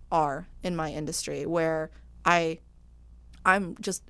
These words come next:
open about what I do. I don't hide it. And I think for me, that gives me the ability to create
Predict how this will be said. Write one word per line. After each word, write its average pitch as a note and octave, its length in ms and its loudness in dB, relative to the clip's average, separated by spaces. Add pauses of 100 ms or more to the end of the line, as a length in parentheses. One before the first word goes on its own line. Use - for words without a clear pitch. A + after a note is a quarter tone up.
(220)
open A3+ 340 4
about A3+ 240 6
what A#3 140 6
I A3+ 100 2
do. A#3 280 -2
I F#3+ 120 4
don't G3 220 -4
hide D#3+ 340 -2
it. B3 220 4
And F#3+ 120 -2
I G3 80 0
think F#3+ 240 -6
for F#3 140 -4
me, F3 240 -2
that E3 380 -4
gives F3+ 280 0
me F3 100 -4
the E3 160 0
ability D#3+ 380 0
to - 140 -10
create D#3+ 500 -2